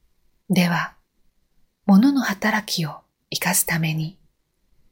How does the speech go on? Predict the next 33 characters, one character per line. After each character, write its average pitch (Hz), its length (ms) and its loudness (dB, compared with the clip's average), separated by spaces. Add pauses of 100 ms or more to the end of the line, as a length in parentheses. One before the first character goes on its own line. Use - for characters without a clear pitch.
(180)
大 208 240 6
切 220 320 2
に 226 180 4
扱 196 460 -2
う 214 80 -2
と - 80 -8
は、 - 280 -10 (800)
ど 294 140 4
の 311 140 2
よ 208 200 4
う 196 60 2
な 170 140 -6
こ - 120 -12
と 165 120 -4
で 156 120 -6
し - 140 -2
ょ 160 80 -4
う - 80 -14
か？ - 240 -6 (1400)
日 185 240 0
常 208 200 2
生 190 260 2
活 196 280 -2
の 202 80 4
中 196 300 -2
で 156 240 -12 (520)
考 180 320 4
え 190 120 2
て 185 100 -2
み 156 140 -4
ま 165 120 -6
し - 140 -2
ょ 147 160 -6